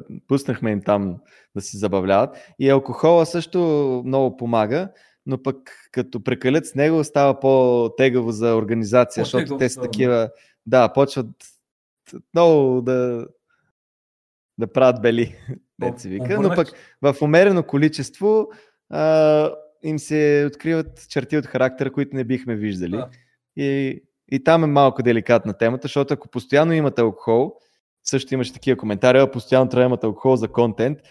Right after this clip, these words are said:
Speaker 2: Ходи
Speaker 1: Ако
Speaker 2: ми си.
Speaker 1: постоянно имате алкохол, ще е много тегаво. И за нас като организатори, и за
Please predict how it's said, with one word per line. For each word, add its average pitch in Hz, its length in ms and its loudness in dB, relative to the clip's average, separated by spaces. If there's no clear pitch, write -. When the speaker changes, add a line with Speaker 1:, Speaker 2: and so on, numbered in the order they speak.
Speaker 2:
Ходи 117 140 0
Speaker 1:
Ако 143 60 -6
Speaker 2:
ми 139 80 -6
си. - 20 -8
Speaker 1:
постоянно 139 300 2
имате 170 300 2
алкохол, 143 520 2
ще 151 280 0
е 143 40 2
много 143 340 0
тегаво. 104 520 -4
И 135 100 2
за 120 180 2
нас 139 320 2
като 120 240 -4
организатори, 113 680 -2
и 165 220 0
за 147 520 2